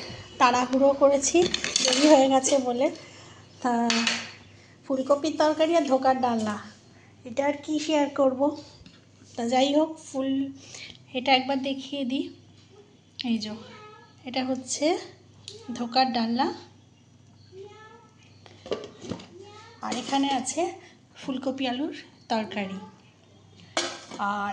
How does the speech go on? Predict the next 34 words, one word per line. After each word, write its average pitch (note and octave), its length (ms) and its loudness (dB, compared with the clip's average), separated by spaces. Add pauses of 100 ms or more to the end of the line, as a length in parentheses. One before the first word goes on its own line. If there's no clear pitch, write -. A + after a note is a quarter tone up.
এখানে C4+ 300 2
একটু, C#4+ 220 -2 (560)
কালকে B3+ 220 -2 (100)
যে D4 60 6 (140)
দোকান C#4 240 2
থেকে D4 240 0
আমি C#4+ 120 4 (120)
টোস্ট C#4 300 4
বিস্কুট C#4 460 -4
কিনতে C4+ 320 2
গেছিলাম, C4+ 460 0 (1300)
আমি C4+ 120 6 (120)
কালকে B3+ 200 0 (120)
মেয়েকে C4 320 0
পড়া-, B3 260 2
পড়াতে B3 320 0
দিতে C4 220 -4
গেছিলাম, C#4+ 360 0
তা C4+ 100 -2
ফেরার A#3+ 480 -2
সময়, D4+ 280 4
আহ, - 840 -6 (280)
মানে A#3+ 160 -2 (100)
চা C4 160 6
দিয়ে C4+ 200 2 (140)
খাওয়ার A#3+ 300 2
জন্য B3+ 240 2 (180)
একটু C4+ 200 0 (480)
টোস্টের C4+ 440 4
মতো C4 160 2
সব C#4 220 4
বিস্কুট A3+ 320 -6
কিনে B3+ 260 -2
এনেছি। A3+ 260 -4